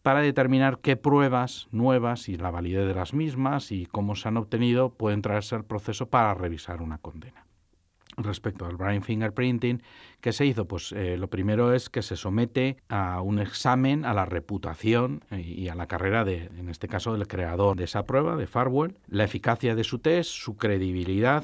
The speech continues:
en el mundo científico, se le interroga, se le somete al criterio de dos expertos, uno por la acusación y uno por la defensa, uno que nombró el propio doctor Farwell y otro que nombró el Estado, y ambos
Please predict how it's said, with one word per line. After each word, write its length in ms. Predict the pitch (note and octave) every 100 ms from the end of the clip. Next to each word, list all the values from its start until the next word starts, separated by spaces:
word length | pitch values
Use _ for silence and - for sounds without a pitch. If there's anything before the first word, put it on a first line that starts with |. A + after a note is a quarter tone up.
| -
en 100 | G#2
el 100 | F2+
mundo 220 | F#2+ G#2
científico, 800 | G2+ C3+ C3+ D#3 D#3 C#3+ - G3+ _ _ -
se 180 | -
le 60 | F2
interroga, 640 | E2+ - F2 B2+ B2+ C3 -
se 160 | -
le 100 | G#2+
somete 340 | G2+ G#2+ B2+ D3
al 120 | C3+
criterio 460 | A2 A2 B2+ A#2+ G#2+
de 40 |
dos 160 | G2 -
expertos, 580 | - - D#3+ - C#3+
uno 140 | G#2 F#2+
por 160 | G2
la 60 | F#2
acusación 800 | E2+ F#2+ G2+ F#2 B2+ C3+ G#2+ - _ -
y 140 | F#2+
uno 160 | E2+ F2
por 120 | F2
la 60 |
defensa, 400 | F2 - C#3+ C3+
uno 220 | C#3 G2 F#2
que 100 | F2+
nombró 300 | F2 E2+ G2
el 100 | E2+
propio 420 | F2+ E2+ F2+ F2
doctor 300 | E2+ - F#2+
Farwell 480 | - A2 A#2 B2 B2
y 120 | -
otro 200 | G2 F#2
que 100 | F2
nombró 360 | E2+ E2+ E2+ F2+
el 80 | F2+
Estado, 500 | G2 - C#3 D3+ D#3 -
y 160 | - B2+
ambos 500 | C#3+ D3+ D3 D#3+